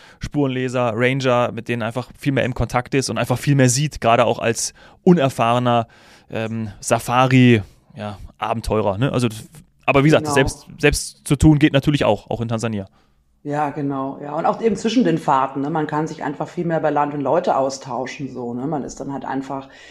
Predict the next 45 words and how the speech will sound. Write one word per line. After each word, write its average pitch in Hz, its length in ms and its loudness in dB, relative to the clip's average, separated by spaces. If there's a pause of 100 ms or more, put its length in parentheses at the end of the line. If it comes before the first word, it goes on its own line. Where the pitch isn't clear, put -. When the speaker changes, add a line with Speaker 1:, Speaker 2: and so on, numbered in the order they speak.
(200)
Speaker 2:
mit - 140 -6
jemand 143 200 -2
aus 139 140 -2
dem 147 140 -6
Land 139 220 0
unterwegs 143 520 -4
und 151 80 -6
wenn 143 140 -4
du 147 60 -4
dann 143 180 -2
von 139 300 -6
Arusha 160 580 -2
nach, 143 480 -4
äh, 147 260 -6
ich 123 80 -16
sag 147 140 -6
jetzt - 120 -12
mal 143 120 -2
Karatu 151 540 0
an 147 100 0
den 147 80 -2
Karata 139 400 -4
fährst, 156 340 -4
dann 151 100 -6
siehst 185 260 -8
du 175 40 -8
ja 151 140 0
viel 156 160 -8
Orte, 143 540 0
du 151 100 -10
siehst 165 220 -12
die 156 60 -10
Menschen 143 540 -4
und 139 160 -6
dann 147 160 -2 (640)
jemand 160 280 2
dabei 143 260 0
zu 156 180 -2
haben, 151 220 -2
der 147 80 -4
sagt, 139 240 -6
okay, 160 240 -6
hier 160 180 -2
ist 156 160 -4
der 147 360 -2